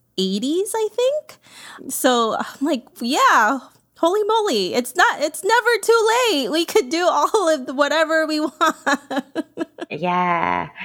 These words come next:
Speaker 2: And starting a business really late as well is a really interesting one. I just wrote about this the other day. It was, I think it's, so Colonel Sanders of K F C.
Speaker 1: Yeah.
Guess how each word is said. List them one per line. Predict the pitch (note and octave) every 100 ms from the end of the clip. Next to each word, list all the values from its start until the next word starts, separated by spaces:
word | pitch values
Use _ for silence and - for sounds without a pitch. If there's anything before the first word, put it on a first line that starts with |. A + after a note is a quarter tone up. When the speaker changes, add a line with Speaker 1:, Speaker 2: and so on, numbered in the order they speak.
| - - _
Speaker 2:
And | F3 F#3
starting | F3+ A#3 B3 C4
a | G3
business | G#3 A3 C#4+ G3+
really | F3+ E3+
late | E3 D#3+
as | -
well | F#3+ G3
is | F3+
a | E3
really | D#3+ D#3+ D#3+ D3 - -
interesting | E3+ D#3+ F3+ - D#3+
one. | C#3+ D3+
I | D#3
just | F#3 F#3
wrote | G#3
about | F#3+ E3 -
this | D3+
the | -
other | C#3+ E3+
day. | F#3+ E3+
It | D3+
was, | - E3+ - - - _ -
I |
think | A#3 B3
it's, | B3
so | A3 G#3
Colonel | - G#3+ A3+ A#3+
Sanders | A#3 F#3 G3 G3+ E3 D3+
of | D3+
K | - F3
F | F3+ F3+
C. | - F3 E3 - -
Speaker 1:
Yeah. | - F#3 F3+ E3+